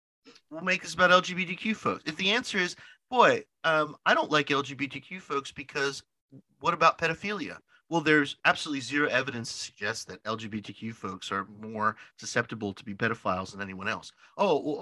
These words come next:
okay. Well, well, I don't like L G B T Q folks because they, uh, they, they, they're prone to divorce." Actually, studies suggest that married L G B T Q folks that show us that are, are far more,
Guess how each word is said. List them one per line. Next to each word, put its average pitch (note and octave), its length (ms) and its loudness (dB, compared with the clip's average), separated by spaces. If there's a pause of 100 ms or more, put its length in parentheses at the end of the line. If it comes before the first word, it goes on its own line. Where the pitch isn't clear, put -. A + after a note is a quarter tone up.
okay. G#3 300 4
Well, C#3 280 4
well, D3 120 4
I F#3 80 10
don't G#3+ 100 4
like C#3 140 0
L C#3 100 -2
G C3 100 -8
B A#2+ 120 -10
T A2+ 100 -14
Q D3+ 160 -14
folks G#2 300 -6
because A2+ 500 -6 (360)
they, A2+ 280 0
uh, G#2+ 240 2 (140)
they, A2+ 240 -8 (340)
they, A#2 140 -8
they're A#2 180 -2
prone B2+ 320 0
to B2 100 -8
divorce." A2 540 -4 (220)
Actually, D#3 260 0
studies D3+ 340 6
suggest A#2+ 440 -2
that G#2+ 180 0
married A2+ 460 6
L G#2+ 100 4
G A#2+ 140 -4
B A2+ 100 -4
T A2 140 -8
Q C3 200 -6
folks G2 340 -4
that A2 140 -6
show B2+ 320 4
us G2 240 -2
that G2 280 -6
are, G#2 160 2
are G#2 140 0
far C3+ 340 4
more, G#2 240 -6